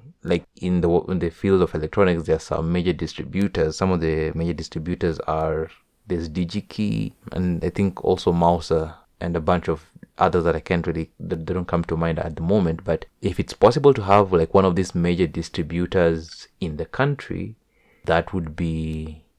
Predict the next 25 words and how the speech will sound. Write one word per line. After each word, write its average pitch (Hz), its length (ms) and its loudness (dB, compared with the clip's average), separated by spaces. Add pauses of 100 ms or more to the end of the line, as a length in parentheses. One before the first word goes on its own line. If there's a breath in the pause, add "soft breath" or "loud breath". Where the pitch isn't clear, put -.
(100)
that 104 120 6
would 90 120 2
be 87 60 -2
good 117 260 4
for - 140 -12
the - 100 -2
field, - 400 -4 (120)
because 95 280 2
that 95 140 6
would 92 200 0 (200)
eliminate 87 520 2
one 90 100 0
of 87 120 0
the 80 140 0 (500)
pain 107 280 4
points 73 320 -4
that 80 100 -6
I 78 40 -2
talked - 260 0
about, 80 260 2
trying 85 280 0
to - 100 -8
get 82 400 0 (300)
components - 640 2
or 87 240 4